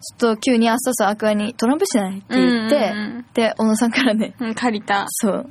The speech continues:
Speaker 1: 新品のやつ。
Speaker 2: そう。
Speaker 1: もらって、で、まだ私のカバンの中に入ってるわ。
Speaker 2: 早く返して。
Speaker 1: <laughs>
Speaker 2: 私も返してよ。
Speaker 1: <laughs> ほんと？なんじゃもんじゃとかもやってさ。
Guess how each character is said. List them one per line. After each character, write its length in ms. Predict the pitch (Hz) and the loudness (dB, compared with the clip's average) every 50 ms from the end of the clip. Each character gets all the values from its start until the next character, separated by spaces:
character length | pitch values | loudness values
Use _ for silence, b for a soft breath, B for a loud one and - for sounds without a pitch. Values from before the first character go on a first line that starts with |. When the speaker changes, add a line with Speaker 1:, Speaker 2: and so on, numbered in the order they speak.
| - - | -10 -6
Speaker 1:
新 240 | - - 226 220 180 | -2 0 2 2 2
品 160 | 208 190 196 | 0 0 0
の 80 | 190 | 0
や 100 | 190 185 | 0 -2
つ。 220 | 185 - - - - - | -2 -6 -8 -10 -10 -6
Speaker 2:
そ 440 | - 262 240 233 220 202 - - 302 | -2 0 2 2 2 0 -2 -4 -2
う。 40 | 226 | 0
Speaker 1:
も 100 | 208 202 | 0 2
ら 100 | 185 180 | 2 0
っ 60 | - - b b b | -2 -6 b b b
て、 280 | - 349 294 196 - - _ _ b b b b b b b - - | 0 2 2 2 0 -4 _ _ b b b b b b b -4 0
で、 280 | 330 359 330 220 - - _ _ _ _ - - _ _ _ - - | 2 2 2 2 0 -4 _ _ _ _ -20 -20 _ _ _ -8 -2
ま 100 | - 226 | 2 2
だ 80 | 247 233 | 4 2
私 300 | 202 202 - 214 - 240 | 2 0 0 0 2 2
の 80 | 285 | 2
カ 140 | 311 - 254 | 2 0 0
バ 100 | 196 208 | 0 2
ン 80 | 208 220 | 2 4
の 80 | 240 | 4
中 220 | 262 285 277 - 302 | 4 2 2 2 2
に 80 | 311 | 2
入 80 | 269 247 | 2 0
っ 40 | 226 | 0
て 120 | - 190 | 0 -2
る 100 | 175 165 | -2 -2
わ。 80 | 170 175 | -4 -4
Speaker 2:
早 220 | - 285 330 415 480 | 0 2 2 4 4
く 140 | - 554 | 2 0
返 240 | - - 370 466 285 | 2 4 4 4 4
し 220 | 277 262 262 285 269 | 4 2 2 2 2
て。 320 | 285 247 233 233 247 277 240 | 2 2 2 2 2 2 2
Speaker 1:
<laughs> 0 | |
Speaker 2:
私 280 | 240 240 - - 381 | 0 0 0 2 2
も 100 | 427 453 | 2 2
返 220 | 480 - 440 480 523 | 2 2 0 0 0
し 120 | - - - | 0 0 0
て 140 | 539 494 | 2 2
よ。 140 | 294 214 208 214 | 2 2 0 0
Speaker 1:
<laughs> 40 | |
ほ 120 | 240 269 277 | 0 0 0
ん 80 | 254 | -2
と？ 140 | - 330 - - B 605 539 B B | -4 -6 -6 -4 B -4 -4 B B
な 120 | 226 240 | -2 -2
ん 100 | 254 254 | 0 0
じ 80 | 226 262 | 0 -2
ゃ 60 | 262 | -2
も 140 | 294 359 381 | -2 -2 0
ん 40 | 381 | 0
じ 80 | 349 392 | 2 2
ゃ 60 | 381 | 2
と 80 | 240 196 | 2 0
か 60 | 196 | 0
も 60 | 190 | 0
や 80 | 190 185 | -2 -2
っ 20 | |
て 60 | 185 - | -4 -4
さ。 300 | - - 214 190 180 | -2 0 0 0 0